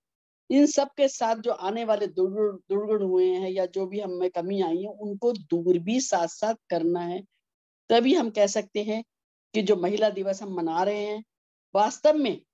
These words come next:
वो सार्थक हो रहा है, होगा। और मैं चाहूंगी कि अगर हम सभी लोग जितनी भी गोष्ठियां करें या कहीं भी करें,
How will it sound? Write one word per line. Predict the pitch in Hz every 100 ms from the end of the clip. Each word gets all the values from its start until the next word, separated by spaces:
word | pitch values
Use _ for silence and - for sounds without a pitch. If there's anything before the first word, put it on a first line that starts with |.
| _
वो | 180
सार्थक | 185 175 165 - 220
हो | 220
रहा | 214 208 208
है, |
होगा। | 208 160 185 202 277 - _ _ _ _ _ _ -
और | 214 226 -
मैं | 180 196 240 254 - _
चाहूंगी | 196 202 262 262 240 185 - _ _ _ _ _
कि | -
अगर | 233 214 220 247
हम | 190 240
सभी | 214 233 226 311
लोग | 226 196 151 _ _ _ _ _ _ _ 160
जितनी | 202 202 262
भी | 302 294
गोष्ठियां | 226 233 - 262 226
करें | 196 196 196
या | 196 185
कहीं | 185 220 233
भी | 202
करें, | 190 175 175